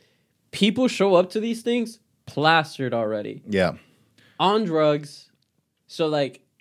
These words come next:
Speaker 1: that's what
Speaker 2: Dehydrated.
Speaker 1: Dehydrated as f-, you're out there all day, bro.
Speaker 2: Yeah.
Speaker 1: Like, yeah, there's water stations, but if you're drunk or high, you think
Speaker 2: And
Speaker 1: you're
Speaker 2: then
Speaker 1: gonna be
Speaker 2: there's,
Speaker 1: drinking water?
Speaker 2: and there's lines everywhere. Like, it's not
Speaker 1: Yeah.
Speaker 2: ideal. You have to pay seven dollars for
Speaker 1: Like,
Speaker 2: a water
Speaker 1: some people
Speaker 2: bottle.
Speaker 1: have, like, like, so when I went to A C L,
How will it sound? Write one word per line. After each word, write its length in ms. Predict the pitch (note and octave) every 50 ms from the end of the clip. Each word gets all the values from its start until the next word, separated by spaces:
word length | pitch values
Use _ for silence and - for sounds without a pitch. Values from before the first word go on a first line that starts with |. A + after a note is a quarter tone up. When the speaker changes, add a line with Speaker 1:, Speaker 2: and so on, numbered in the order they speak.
| _ _ _ _ -
Speaker 1:
that's 160 | - - B2+
what 60 | B2
Speaker 2:
Dehydrated. 540 | - B2 A#2+ A#2 G2+ G#2 A2 G2+ G2+ G2 -
Speaker 1:
Dehydrated 640 | A3+ C4 B3+ F#3+ A3 A#3 A#3 G3+ A3 G3+ F3+ E3 C#3+
as 180 | C3 A#2 - - _ _
f-, 80 | - - -
you're 160 | - F#3 C4 B3
out 220 | G3+ A#3+ A#3+ A#3
there 120 | A#3 F#3 D#3
all 400 | - - D#3+ F3+ G3 G3 G3 F#3+
day, 520 | D#3+ C#3 A#2+ D3 D#3 F#3+ A3 A3+ A3 G#3
bro. 440 | F#3 D3+ D3+ D#3 E3+ F#3 G#3 G#3+ A3 A3
Speaker 2:
Yeah. 220 | - F#3+ G3+ G3+
Speaker 1:
Like, 160 | F3+ E3 E3+ D#3+
yeah, 160 | F#3+ G#3+ A#3+
there's 240 | A3 A3 G#3 - -
water 220 | E3+ E3+ F#3 G#3+
stations, 400 | G#3 - A3 G#3+ G#3+ A3 B3 A3+ -
but 120 | D#3 D#3
if 100 | D3+ D3 G3
you're 120 | A3 A3
drunk 340 | E3+ D3 E3+ F#3 G#3 G#3+ -
or 120 | F3 C#3+ B2+
high, 500 | - - C#3 C#3+ D#3 F3+ G3 G3+ G#3 G3+ _ _ _ _ -
you 100 | F#3+ F#3
think 100 | - A#2+
Speaker 2:
And 80 | B2+
Speaker 1:
you're 0 |
Speaker 2:
then 0 |
Speaker 1:
gonna 120 | C3 - B3
be 60 | C3
Speaker 2:
there's, 100 | B2 - -
Speaker 1:
drinking 320 | G3+ A3+ A3+ B3+ G#3+ E3+
water? 240 | C3 B2+ F3+ G#3+ -
Speaker 2:
and 80 | A#2 B2
there's 160 | B2 A#2+ G#2+
lines 460 | G2+ G2+ G2+ G2+ G#2 A2 A2+ A2+ G#2+
everywhere. 320 | A#2 A2 A#2 A#2 A#2 A#2
Like, 180 | A2 A2 G#2+ -
it's 160 | A2+ G2+ - -
not 320 | B2 B2 B2 B2 B2 B2
Speaker 1:
Yeah. 60 | A2
Speaker 2:
ideal. 560 | A#2 A#2 A2 F#2+ A2+ A#2 B2 B2 B2 A#2+ - - _ _ _ _
You 100 | - A2+
have 100 | A2+ G#2+
to 80 | A2+ A#2
pay 200 | - - C3+ A#2
seven 300 | - - A#2 A2+ A#2 A#2
dollars 260 | A2+ G#2+ A2 A2 G#2+
for 100 | - -
Speaker 1:
Like, 100 | A2+ -
Speaker 2:
a 20 | G2+
water 160 | G#2 A2 G#2
Speaker 1:
some 60 | A2 A2+
people 180 | A2+ A2 A3+
Speaker 2:
bottle. 120 | A3 G#3+ G#3
Speaker 1:
have, 220 | A3 G3 F#3+ F3
like, 240 | F#3+ F#3 E3+ C#3+ - -
like, 200 | D3+ E3+ E3+ E3
so 100 | - G3
when 120 | F#3 F3+ F3
I 80 | F3+
went 160 | F#3+ G3+ G3+ G3
to 80 | F#3+
A 80 | E3+ E3
C 180 | D#3 - E3+ D#3+
L, 260 | D#3+ D#3+ E3 F3 F3+